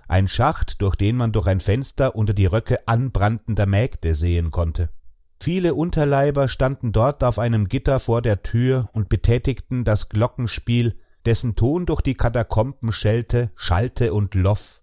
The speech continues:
während Adam unter ihnen einem Maulwurf ähnelte, der seine Blindheit eingebüßt hatte. Erst dann, wenn ihm die Farbe gefiel, sprang er davon, um beim nächsten Mal in einem Warenhaus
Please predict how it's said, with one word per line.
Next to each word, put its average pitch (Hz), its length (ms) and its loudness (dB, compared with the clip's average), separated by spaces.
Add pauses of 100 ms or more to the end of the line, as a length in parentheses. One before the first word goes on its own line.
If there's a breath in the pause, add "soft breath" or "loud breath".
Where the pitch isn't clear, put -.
(140)
während 90 440 -2
Adam 110 640 0
unter 143 420 -2
ihnen 139 420 -2
einem 123 300 0
Maulwurf 110 680 0
ähnelte, 110 600 0 (180)
der 98 140 2
seine 104 240 2
Blindheit 107 640 -2
eingebüßt 107 680 -4
hatte. 80 320 -2 (580)
Erst - 360 0
dann, 160 280 0
wenn 127 160 -2
ihm 139 140 -4
die 131 120 -4
Farbe 120 360 0
gefiel, 147 400 -4
sprang - 400 -4
er 160 160 -4
davon, 139 520 -2
um 113 180 -4
beim 95 160 0
nächsten 107 440 -2
Mal 104 320 0
in 117 140 -4
einem 98 340 -2
Warenhaus 110 800 0